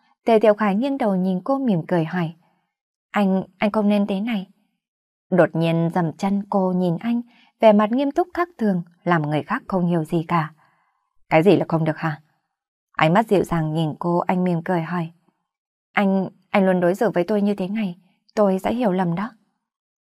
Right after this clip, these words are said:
Khuôn mặt nhỏ nhắn giờ lại càng thêm đỏ hơn. Đường Dĩ Kỳ vừa lúng túng vừa xấu hổ, nhưng vẫn lắp bắp nói rõ, muốn anh hiểu. "Tại sao phải hiểu lầm chứ?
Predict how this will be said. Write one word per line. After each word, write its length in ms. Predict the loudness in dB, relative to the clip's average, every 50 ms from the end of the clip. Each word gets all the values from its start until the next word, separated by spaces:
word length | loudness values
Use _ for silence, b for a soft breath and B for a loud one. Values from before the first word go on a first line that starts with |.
| _ _ 2
Khuôn 160 | 2 4 4
mặt 100 | 4 2
nhỏ 220 | 2 0 0 0
nhắn 380 | 0 -2 -2 -2 -2 -2 -2 -2 0
giờ 120 | 0 0 0
lại 180 | 0 -2 -2 -2
càng 180 | -2 -2 -2 -2 -4
thêm 200 | -4 -4 -4 -2
đỏ 200 | -2 -2 -4 -4
hơn. 220 | -4 -2 -2 -2 -2 -4 b b b b b b b b
Đường 220 | 4 4 4 4
Dĩ 160 | 2 0 0
Kỳ 220 | 0 2 2 2 2
vừa 180 | 2 2 2
lúng 240 | 2 2 0 -2 -2
túng 300 | -2 -2 0 -2 -2 -4 -4 0
vừa 220 | 2 2 2 2
xấu 200 | 0 -2 -4 -4
hổ, 340 | -4 -2 -2 0 0 0 -2 b b b b b b b
nhưng 420 | 0 2 2 2 2 2 0 0
vẫn 160 | 0 0 2 2
lắp 140 | 0 -2 0
bắp 180 | -2 -2 0 0
nói 260 | 0 0 0 -2 -4
rõ, 280 | -4 -6 -8 -8 -8 -10 -14 -16 b b b b b b b
muốn 360 | 2 4 4 4 4 2 2
anh 200 | 0 -2 -2 -2
hiểu. 260 | 0 0 0 0 -2 -4 _ _ _ _ _ _ _ _ _ _ _ _ _ _ _ _ _ _
"Tại 140 | 8 8 8
sao 280 | 8 6 4 6 6 6
phải 160 | 4 2 2
hiểu 160 | 4 4 4
lầm 200 | 2 2 0 -2
chứ? 140 | -4 -8